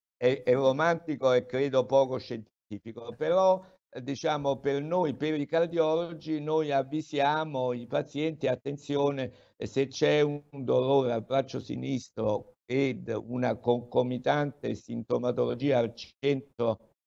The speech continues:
del petto, al centro del torace, ecco, questa è l'immagine proprio tipica di un paziente che viene colpito dall'infarto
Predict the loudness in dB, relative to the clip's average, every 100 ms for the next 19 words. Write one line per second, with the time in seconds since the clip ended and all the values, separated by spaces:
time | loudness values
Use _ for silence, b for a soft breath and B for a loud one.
0 | _ _ -8 2 4 4 4 0 0 2
1 | 4 4 0 0 0 0 -4 -4 -4 -2
2 | -4 -2 0 4 4 4 2 0 0 -6
3 | -8 -4 -4 -4 -6 -4 -6 -4 0 0
4 | -2 -6 -8 -10 _ _ _ 2 2 4
5 | 0 0 0 0 -2 -6 -8 -12 _ _
6 | -2 -2 2 0 0 0 0 0 -4 _
7 | _ -4 -4 -4 -6 -4 -4 -4 -2 2
8 | 2 2 0 -2 0 0 4 4 4 2
9 | -2 0 4 4 4 2 0 0 -6